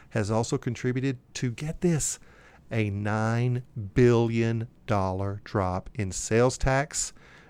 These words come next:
and other revenue the city government is projecting for its fiscal year that started July first. It's gonna get ugly, people.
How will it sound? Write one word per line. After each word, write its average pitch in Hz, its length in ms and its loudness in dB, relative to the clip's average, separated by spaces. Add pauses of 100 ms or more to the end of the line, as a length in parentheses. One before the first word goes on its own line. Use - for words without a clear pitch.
(120)
and 104 120 0
other 110 200 2
revenue 107 500 2
the 92 100 -4
city 113 420 0
government 101 520 -2
is 104 100 -4
projecting 98 600 -4
for 92 220 -2
its - 120 -10
fiscal 107 400 -4
year 95 420 0 (440)
that - 120 -8
started 95 520 -4
July 92 800 -4
first. - 600 -6 (1160)
It's - 220 -20
gonna 95 240 -6
get 110 200 0
ugly, 127 360 0
people. 98 420 -6